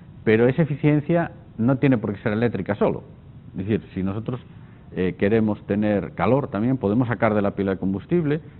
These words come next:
que la energía del combustible me la dé en forma de calor todo, la energía eléctrica toda,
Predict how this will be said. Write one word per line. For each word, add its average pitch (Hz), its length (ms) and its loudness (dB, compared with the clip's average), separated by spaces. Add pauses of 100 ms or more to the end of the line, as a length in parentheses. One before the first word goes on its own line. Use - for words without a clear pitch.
que - 80 -2
la 92 80 2
energía 98 360 2
del 110 200 0
combustible 160 640 0
me 104 140 0
la 107 120 4
dé 120 60 4
en 113 80 0
forma 98 280 0
de 92 80 0
calor 131 400 2
todo, 190 480 0
la 95 80 -2
energía 98 360 0
eléctrica 135 420 2
toda, 175 340 2